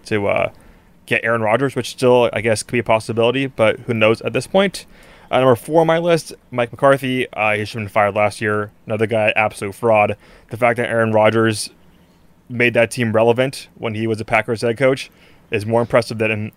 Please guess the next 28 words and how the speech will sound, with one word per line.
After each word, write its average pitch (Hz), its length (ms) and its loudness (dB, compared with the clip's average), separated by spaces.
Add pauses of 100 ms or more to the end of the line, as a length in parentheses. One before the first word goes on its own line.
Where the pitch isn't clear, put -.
(300)
I 113 80 2
think, 113 160 -2
anything 113 240 -4
else 107 180 -4
he's 107 120 -6
done 104 180 -2
in 107 60 -4
his 101 140 -4
whole 110 120 0
career. 113 440 0 (460)
And 117 80 -2
that 107 100 4
includes 107 420 -2
dating 107 240 -2
supermodels 110 600 0
and 101 200 -8
very 110 140 0
attractive 101 420 -4
women. 123 280 -2 (400)
So 104 280 0
he's, 113 160 -6
he's 123 160 -4
done 131 120 4
it 123 100 4
all 120 300 4 (120)
on 120 100 -8
the 107 60 0
field 127 420 -2